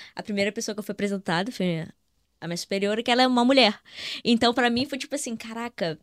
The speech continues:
finalmente vou ter ali uma chefe mulher", não sei o quê. Acho que essas pequenas coisas que a gente vê, a gente já, já se sente diferente, sabe?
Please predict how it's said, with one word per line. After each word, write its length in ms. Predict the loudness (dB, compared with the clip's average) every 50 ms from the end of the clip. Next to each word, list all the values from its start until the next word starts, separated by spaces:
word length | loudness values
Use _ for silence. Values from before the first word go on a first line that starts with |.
| _ _ _ -6
finalmente 760 | -4 -2 0 2 2 2 2 4 4 4 4 2 0 0 -2
vou 120 | -2 -2
ter 140 | -2 -2 -4
ali 100 | -2 -4
uma 160 | -4 -4 -4
chefe 360 | -4 -2 -2 -2 -4 -4 -8
mulher", 440 | -8 -4 -2 0 0 0 0 0 -2 -4
não 60 | -8
sei 160 | -8 -10 -10
o 40 | -10
quê. 180 | -8 -10 -10 -10 -12 -16 -16 -14 -14 -4 2
Acho 240 | 4 4 4 4 0
que 240 | -2 -2 -2 -2 -4 _ _ _ _ _ _ _ _ _ _ -20 _ _
essas 340 | 4 4 4 4 2 -4 -6
pequenas 440 | -6 -6 -2 0 0 0 0 0 0
coisas 260 | 2 4 4 4 4
que 60 | 2
a 40 | 2
gente 300 | 2 2 2 2 0 0
vê, 240 | 2 4 6 6 6
a 60 | 6
gente 200 | 6 4 2 2
já, 180 | 2 2 2 0 -4 -4
já 160 | 0 0 0
se 160 | 0 0 -4
sente 500 | -2 2 2 4 4 2 0 0 -2 -2
diferente, 680 | 0 -2 -4 -4 -2 0 2 2 2 2 2 0 -4 -2
sabe? 460 | 2 4 4 4 4 0 -4 -8 -12